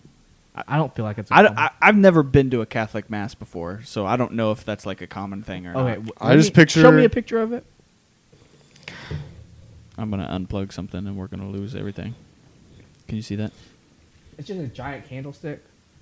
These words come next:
Speaker 2: Basically, it's like a
Speaker 3: If
Speaker 2: broom-,
Speaker 3: I, if I,
Speaker 2: broomstick with a
Speaker 3: if
Speaker 2: candle
Speaker 3: I
Speaker 2: on the end
Speaker 3: change
Speaker 2: of
Speaker 3: it to
Speaker 2: it.
Speaker 3: candlestick, is that gonna make you more happy?
Speaker 1: Well, if, well, I thought you were saying, like, a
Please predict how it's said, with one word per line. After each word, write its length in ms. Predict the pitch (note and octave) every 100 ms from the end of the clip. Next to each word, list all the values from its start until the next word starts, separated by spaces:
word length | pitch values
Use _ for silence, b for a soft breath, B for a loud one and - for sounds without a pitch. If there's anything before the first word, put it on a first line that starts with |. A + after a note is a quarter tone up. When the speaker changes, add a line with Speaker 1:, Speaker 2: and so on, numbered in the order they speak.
| _ -
Speaker 2:
Basically, 340 | A2+ F#2+ G2
it's 200 | C3+ A#2+
like 160 | A#2+ A2
a 160 | G#2+ A2+ _ _ D3+
Speaker 3:
If 40 |
Speaker 2:
broom-, 100 | C3
Speaker 3:
I, 80 | D#3+
if 60 | C#3
I, 80 | C#3
Speaker 2:
broomstick 460 | E3 F3+ D#3 C3
with 100 | B2+
a 40 | A2+
Speaker 3:
if 20 |
Speaker 2:
candle 220 | C#3 B2+
Speaker 3:
I 20 | E3
Speaker 2:
on 40 |
the 20 | D3+
end 60 |
Speaker 3:
change 240 | - G3 G3
Speaker 2:
of 60 |
Speaker 3:
it 40 | E3+
to 60 |
Speaker 2:
it. 40 | D3+
Speaker 3:
candlestick, 580 | D#3+ D3 C3+ - A2+ A2+
is 60 |
that 160 | A2 A#2+
gonna 140 | B2
make 180 | A2+ A2+
you 80 | A#2+
more 160 | A#2 A2+
happy? 380 | A2+ A#2+ A#2 - _ _ _ _
Speaker 1:
Well, 220 | - B3 A3
if, 100 | G3+ A#3 _ _ _
well, 200 | C#4 B3+
I 140 | A#3+
thought 160 | C4+ B3
you 60 | G3+
were 60 |
saying, 220 | F3 F#3
like, 120 | F3
a 60 | C#3